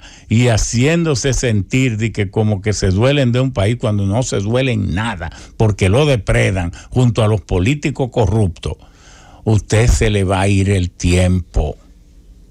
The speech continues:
Lo dijimos aquí mismo como comentario.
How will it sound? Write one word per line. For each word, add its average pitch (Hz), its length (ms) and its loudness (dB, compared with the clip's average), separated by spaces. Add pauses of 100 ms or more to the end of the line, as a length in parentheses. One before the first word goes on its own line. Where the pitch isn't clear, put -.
(360)
Lo 147 200 2
dijimos 160 840 -2 (460)
aquí - 320 0
mismo 156 580 0
como 87 360 -2
comentario. 82 880 -2